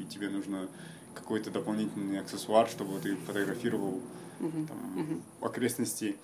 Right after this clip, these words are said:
Speaker 2: Мгм.
Speaker 1: Но как постоянное устройство, оно немного надоедает. Плюс это эти постоянные уведомления, которые к тебе приходят, и в кармане они, з-, телефон у тебя звучит,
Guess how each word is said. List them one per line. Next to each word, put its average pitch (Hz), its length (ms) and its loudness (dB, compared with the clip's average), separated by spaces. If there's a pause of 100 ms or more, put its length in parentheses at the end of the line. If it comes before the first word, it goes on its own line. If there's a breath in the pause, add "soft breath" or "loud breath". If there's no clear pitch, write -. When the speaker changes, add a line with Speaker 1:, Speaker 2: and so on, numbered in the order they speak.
(240 soft breath)
Speaker 2:
Мгм. 190 140 2
Speaker 1:
Но 113 120 8
как 117 220 4
постоянное 127 420 8
устройство, 123 480 4
оно 104 140 0
немного 107 320 4
надоедает. 101 560 4
Плюс 135 240 4
это 120 180 2
эти 113 160 2
постоянные 120 520 8
уведомления, 120 420 8
которые 110 320 0
к - 20 -12
тебе 104 180 2
приходят, 104 460 4 (280 loud breath)
и 127 40 -2
в 120 80 -6
кармане 107 540 6
они, 92 260 0
з-, 92 240 -6 (100)
телефон 98 420 0
у 95 60 0
тебя 98 140 0
звучит, 98 360 -4